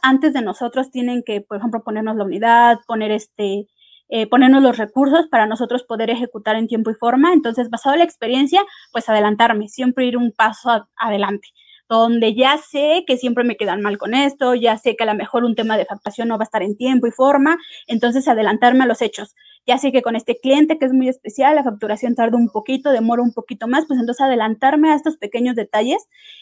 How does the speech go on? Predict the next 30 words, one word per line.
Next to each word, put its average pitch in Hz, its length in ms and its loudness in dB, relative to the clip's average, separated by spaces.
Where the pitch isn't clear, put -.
eh, 220 280 2
la 233 320 4
parte 247 220 0
del 247 160 4
inventario, 240 720 2
eh, 208 180 2
¿sabes 247 300 -2
qué? 247 160 0
Sabemos 240 340 0
que - 80 -8
esta 240 180 -8
pieza 240 240 -4
es 233 60 -6
muy 233 80 -6
valiosa 226 480 0
o 214 120 0
esta 226 220 -2
pieza 226 280 -4
es 220 140 -6
muy 233 100 -6
costosa 269 480 -2
y 240 80 -4
pues 202 300 -10
el 226 260 0
inventario 220 520 2
casi 233 220 0
siempre 233 300 -6
tenemos 220 300 -6
diferencias 214 460 -2
ahí, 349 260 2